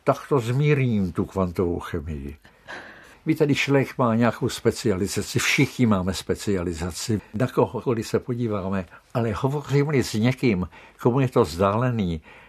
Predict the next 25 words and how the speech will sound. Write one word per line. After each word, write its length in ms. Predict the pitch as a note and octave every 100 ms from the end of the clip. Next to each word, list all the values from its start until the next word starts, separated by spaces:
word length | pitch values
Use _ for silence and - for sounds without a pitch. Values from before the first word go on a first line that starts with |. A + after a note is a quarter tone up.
| _
tak 200 | - -
nesmím 720 | F#2+ G2+ A#2 - - C3+ B2+
být 280 | F2 A#2 G#2
bezohledný. 1080 | G2 F2 A2+ C#3+ G2 G2+ G2 D#2+ F2+ D2+ D#2 - - - - _
Musím 460 | A2+ B2 - B2 G2+
pomyslet 680 | - A#2 D3 - A#2 -
na 80 | A#2
to, 260 | - B2+ B2 -
co 380 | C#3 - - B2+ -
ta 140 | - G2
bytost 640 | F#2 G#2 B2+ C#3+ A#2+ - -
o 120 | A2+
tom 340 | - G#2+ G2
ví 400 | F2 A2 C3+ C3 B2+ - - - _
a 80 | G2+
zpřístupnit 1000 | - - - C3 A2 - B2+ - G2+ -
to. 180 | - F2 - - - - -
Je 280 | G#2 G#2+
také 380 | G2+ F#2+ - B2
nepřípustné, 840 | B2+ B2+ - C#3+ B2 C3+ - - A2
bylo 200 | A#2+ A2+
by 140 | A#2+
to 140 | - G2+
nezvořilý, 1000 | F#2 G#2 A2+ G2 A2 F#2+ B2 A#2 B2 A2+
kdybych 480 | G2 A2 A#2+ -